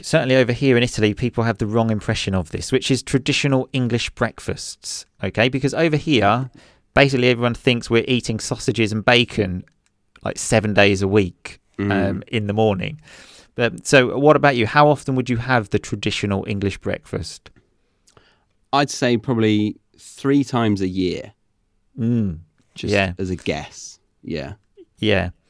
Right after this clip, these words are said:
Speaker 1: Um, yeah, I mean, I, I would say it's certainly these days, probably even less than that. But even when, so when I was younger, so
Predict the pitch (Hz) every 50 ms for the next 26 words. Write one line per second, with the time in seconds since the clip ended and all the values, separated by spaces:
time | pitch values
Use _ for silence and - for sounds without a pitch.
0 | _ _ _ _ - _ _ - - - 104 104 104 104 101 101 101 104 104 -
1 | _ _ - - 123 139 139 131 131 143 143 135 117 101 - - - - - 113
2 | 110 104 - - 98 95 92 92 - - 95 104 98 - - - _ _ 156 -
3 | - - 156 135 120 113 104 113 123 127 110 - - 92 98 101 95 95 95 92
4 | _ _ - - 104 104 101 92 98 98 101 113 123 120 - - - 92 90 92
5 | 95 - - 143 135 - - - - - - 160 156 147 135 131 135 135 131 131
6 | 127 123 120 117 104 - - 123 110 110 113 110 110 110 98 113 117 120 110 95
7 | - - 131